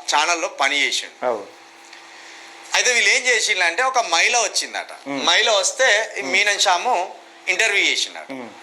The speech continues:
Speaker 1: ఆ మహిళకు, ఆ ఎమ్మెల్యేకు ఏదో సంబంధం ఉంది, నన్ను మోసం చేసిండని చెప్పిండ్రట.
Speaker 2: మ్మ్.
Speaker 1: చెప్పినాక నాకు తెర వెనుక ఈ సీన్ మారిపోయింది అనేది నాకు అనిపిస్తుంది.
Speaker 2: మ్మ్.
Speaker 1: ఎందుకంటే
Speaker 2: ఈ కట్టుకథ అల్లుతాడు చూడు, ఏ, ఏ విధంగా కట్టుకథ అల్లుతాడు,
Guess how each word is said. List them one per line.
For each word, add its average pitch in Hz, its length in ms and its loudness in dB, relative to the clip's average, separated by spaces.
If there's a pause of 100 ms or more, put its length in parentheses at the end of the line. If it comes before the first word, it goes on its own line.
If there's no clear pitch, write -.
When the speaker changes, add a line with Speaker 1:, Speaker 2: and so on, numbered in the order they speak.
(260)
Speaker 1:
ఆ 180 120 4
మహిళకు, 220 720 0 (200)
ఆ 196 80 6
ఎమ్మెల్యేకు 196 760 0 (360)
ఏదో 190 380 2
సంబంధం 180 540 2
ఉంది, 170 260 0
నన్ను 180 200 0
మోసం 180 360 0
చేసిండని 170 400 0
చెప్పిండ్రట. 208 720 0
Speaker 2:
మ్మ్. 139 180 -10 (760)
Speaker 1:
చెప్పినాక 262 440 2
నాకు 254 560 2
తెర 247 200 4
వెనుక 269 580 2 (800)
ఈ 226 140 4
సీన్ 254 300 2
మారిపోయింది 220 480 2
అనేది 208 220 0
నాకు 196 220 2
అనిపిస్తుంది. 127 380 -4
Speaker 2:
మ్మ్. 92 80 -10 (180)
Speaker 1:
ఎందుకంటే 175 600 -6
Speaker 2:
ఈ 147 60 2
కట్టుకథ 165 380 4
అల్లుతాడు 185 360 4
చూడు, 160 280 -2
ఏ, 175 420 4
ఏ 208 40 8
విధంగా 214 320 4
కట్టుకథ 180 380 2
అల్లుతాడు, 151 420 0